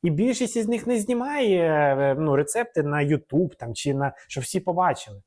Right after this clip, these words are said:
Вони просто смачно готують і все. А він готує хрючево і знімає це на багато мільйонів аудиторій і каже: «Це різотто. Це,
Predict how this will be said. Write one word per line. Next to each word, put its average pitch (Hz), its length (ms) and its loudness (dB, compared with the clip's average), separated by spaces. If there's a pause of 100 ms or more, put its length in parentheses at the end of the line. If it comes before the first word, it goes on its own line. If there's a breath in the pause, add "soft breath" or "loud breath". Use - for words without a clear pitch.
(440)
Вони 196 200 0
просто 214 360 0
смачно 170 380 0
готують 180 340 0
і 165 40 -2
все. 127 320 -2 (340 loud breath)
А 147 120 0
він 226 400 0 (800 soft breath)
готує 180 760 2 (160)
хрючево 196 840 0 (140)
і 202 100 2
знімає 202 520 0
це 185 160 -2
на 185 120 0
багато 190 380 -2
мільйонів 175 360 2
аудиторій 160 360 0
і 147 40 2
каже: 156 320 0
«Це 220 220 2
різотто. 139 640 0
Це, 240 280 0